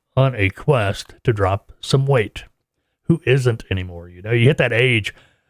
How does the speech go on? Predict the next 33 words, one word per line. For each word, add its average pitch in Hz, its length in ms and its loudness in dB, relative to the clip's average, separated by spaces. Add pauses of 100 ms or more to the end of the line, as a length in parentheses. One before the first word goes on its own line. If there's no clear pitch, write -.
With 143 220 2
me, 220 180 4
it 208 60 2
was 160 160 0
around, 147 420 0
eh, 170 480 4
early 160 260 2
forties. 151 760 2 (720)
The 110 480 0
metabolism 131 720 2
started 127 300 0
slowing 120 360 0
down. 117 300 2 (560)
But - 80 2
I've 98 120 2
also 156 300 2
found, 98 300 0
too, 156 220 2
when 101 120 0
I 92 60 0
get 98 160 0
active 127 320 2
again, 92 240 2
that 104 100 -4
metabolism 113 880 0
kicks - 300 -2
right 95 240 -6
in. 101 320 -4
So, 87 360 -2 (1300)
who 107 160 4
knows? 95 520 -2
Just - 180 0
gotta 107 240 0